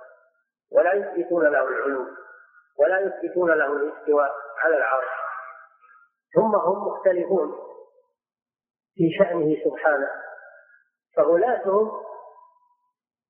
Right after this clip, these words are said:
الجهمية يقولون: "لا داخل العالم، ولا خارج، ولا فوق، ولا تحت، ولا يمنع،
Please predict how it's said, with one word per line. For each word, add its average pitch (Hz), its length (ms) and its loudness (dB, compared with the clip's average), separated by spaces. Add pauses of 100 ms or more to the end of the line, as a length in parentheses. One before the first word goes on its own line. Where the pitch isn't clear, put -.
(120)
الجهمية 165 680 2
يقولون: 185 640 2
"لا 233 120 2
داخل 170 420 -2
العالم، 151 520 -2
ولا 165 180 2
خارج، 151 520 0
ولا 147 320 0
فوق، 151 340 0
ولا 147 180 2
تحت، - 380 -6
ولا 151 320 4
يمنع، 156 260 -4